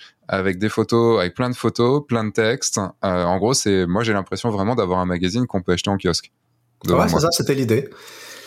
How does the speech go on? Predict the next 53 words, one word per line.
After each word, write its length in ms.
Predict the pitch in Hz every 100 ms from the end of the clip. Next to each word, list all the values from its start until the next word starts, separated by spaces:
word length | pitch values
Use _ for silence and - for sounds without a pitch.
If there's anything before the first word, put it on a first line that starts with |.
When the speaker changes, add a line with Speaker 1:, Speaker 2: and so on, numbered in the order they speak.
| - - -
Speaker 1:
Et 40 |
ça, 100 | -
Speaker 2:
C'était 100 | 147 143
Speaker 1:
tu 60 |
l'as 100 | 107
Speaker 2:
l'idée. 120 | 180
Speaker 1:
fait, 540 | 233 117 117 110 107 -
tu 140 | -
l'as 100 | 101
fait 440 | 98 131 139 165 -
et 120 | 101
tu 260 | - - 107
l'as 100 | 101
fait 140 | -
imprimer 500 | 110 - 117 113 120
à 80 | 110
plein 180 | 101 110
d'exemplaires 500 | 107 98 101 131 147
pour 160 | - -
pouvoir 300 | 98 107 110
le 80 | 98
donner 200 | 98 110
à 60 |
tous 120 | 104 104
tes 100 | 104
mariés. 300 | 104 95 101 _ _ - -
Speaker 2:
Alors 140 | 107 107
exactement. 440 | 120 143 156 139
Généralement, 360 | 120 123 135 170
j'en 140 | 135 117
imprime 340 | 117 - 117
quarante 320 | 143 135 156
par 160 | 143 110
an 320 | 143 - - _ _ _ _ -
Speaker 1:
Ok. 100 | 98
Speaker 2:
pour 80 | 101
pouvoir 240 | 113 117
assurer 240 | 113 131 123
ma 100 | 117
saison 420 | 120 107 147 269
et 100 | 123
pour 260 | 117 120 120
avoir 160 | 117
la 60 | 110
possibilité 480 | 170 156 147 - 165
l'année, 180 | 147 123 143
l'année 220 | 123 123
suivante 240 | - 139
de 60 | 131
le 80 | 123
mettre 160 | 123
à 60 | 110
jour. 260 | 95 -